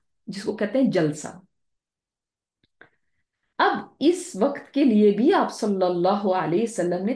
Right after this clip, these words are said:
तस्बीहात हमें सिखाई हैं। जैसे एक तस्बीह बहुत ही आसान, अगर आपको कोई भी तस्बीह नहीं आती तो ये तस्बीह तो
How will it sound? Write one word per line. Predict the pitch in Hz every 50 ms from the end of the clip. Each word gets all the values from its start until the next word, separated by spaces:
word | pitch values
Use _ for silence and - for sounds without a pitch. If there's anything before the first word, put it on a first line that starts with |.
| 262 254
तस्बीहात | 233 - - 180 180 175 170 165 175 170 175 175 202
हमें | 196 175 170 160
सिखाई | - 185 170 - - - -
हैं। | - - - - - _ _ _ _ _ _ _ _ _ _ _ _ _ _ _ _ _ _ _ _ _ _ _ _ _ _ _ -
जैसे | 170 170 147 - - 180 220 247 - _ _ _ _ _ _ _ _ _ _ _ _ _ _ _ _ _ _ _ _ _ _ _ _ _ _ _ _ _ _ _ _ _ _ _ _ _ _ _ _ _ _ _ _ _ _ _ _ _ _ _ _ -
एक | 262 349 381 370 - -
तस्बीह | 247 220 - - - 175 175 180 190 - -
बहुत | - 370 381 392 440 453 453 453 453 440 427
ही | 339 339
आसान, | 277 190 185 - - - 151 - - - - -
अगर | 202 196 196 196 185
आपको | 175 170 - 220 240 -
कोई | - 294 330 339 370 370 359
भी | 370 359
तस्बीह | 320 311 - - 208 220 208
नहीं | 190 175 160
आती | - 170 - - 190 - - _ _ _ _ _ _ _ _ _ _ _ _ _ _ _ _ _ _ _ _ _ _ _ _ _ _ _ _ -
तो | 349 320
ये | 240 196 214 220 247 247
तस्बीह | 262 254 - - 185 208 220 226 226 - _ _ _ _ _ _ _ _ -
तो | 208